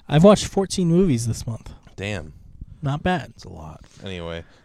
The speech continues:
Speaker 2: thanks for listening, Shakers.
Speaker 1: Thank you so much for listening. If you are actually listening to this, tweet at me,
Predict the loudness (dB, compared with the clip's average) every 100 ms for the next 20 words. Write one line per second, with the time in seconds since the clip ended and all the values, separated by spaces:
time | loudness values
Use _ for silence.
0 | -4 -2 -2 -2 0 0 -2 -4 -4 -2
1 | -2 -2 -2 0 -2 -4 -10 -14 -2 2
2 | 4 2 0 -4 -4 -4 -2 -2 -2 -2
3 | 0 0 -4 -4 4 4 4 2 2 2
4 | 2 4 2 0 -2 -2 -4 -2 2 4
5 | 4 2 0 -4 -4 -8